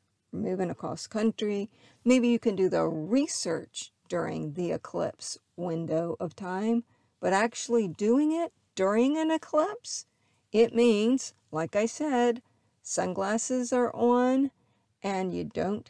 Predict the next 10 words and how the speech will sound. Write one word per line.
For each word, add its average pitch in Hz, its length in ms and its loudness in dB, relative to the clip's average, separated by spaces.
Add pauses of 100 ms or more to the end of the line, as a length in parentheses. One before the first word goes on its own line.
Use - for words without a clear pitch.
(120)
have 104 140 -12 (100)
all 196 300 -4
the 202 120 -8
facts. - 480 -10
So 214 160 4
if 185 140 -2
you're 170 140 0
a 165 60 0
risk 285 340 4
taker, 226 580 2